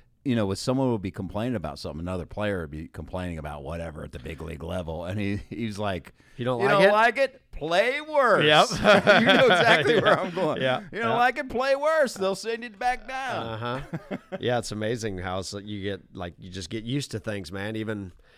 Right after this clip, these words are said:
Speaker 2: and I hate it, you know, coming from where I grew up, we talked about, I was, didn't, wasn't watch M T V till I'm eighteen years old,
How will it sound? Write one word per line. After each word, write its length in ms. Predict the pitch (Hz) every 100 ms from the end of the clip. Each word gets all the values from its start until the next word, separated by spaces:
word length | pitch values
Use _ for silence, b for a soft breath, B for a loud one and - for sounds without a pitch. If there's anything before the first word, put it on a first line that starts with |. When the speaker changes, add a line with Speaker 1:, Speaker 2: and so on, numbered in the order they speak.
| b -
Speaker 2:
and 100 | 101
I 120 | 120
hate 240 | 120 127 98
it, 80 | 92
you 80 |
know, 220 | 98 104 101 -
coming 200 | 123 120
from 140 | 117
where 100 | 117
I 120 | 113 120
grew 180 | 110 113
up, 120 | 120
we 120 | 110
talked 260 | 117 120 110
about, 280 | 110 117
I 80 | 110
was, 240 | 110 110 -
didn't, 480 | 120 113 123 117 -
wasn't 380 | 123 131 120 120
watch 240 | 120 120 -
M 140 | 123
T 140 | 110 120
V 200 | 113 135
till 120 | 113
I'm 160 | 107 107
eighteen 340 | 107 - 113
years 200 | 113 107
old, 380 | 113 135 127 113